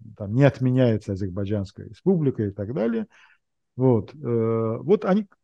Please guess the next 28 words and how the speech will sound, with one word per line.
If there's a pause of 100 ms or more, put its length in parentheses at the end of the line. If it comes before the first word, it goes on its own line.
как-то
тут
так
это
все
видят.
Ну,
конечно,
Россия
с, (200)
с
нынешним
положением,
с
нынешними
ресурсами
и
так
далее, (680)
это, (160)
я
думаю,
что
уже
нельзя
считать (100)
экзистенциальной
угрозой.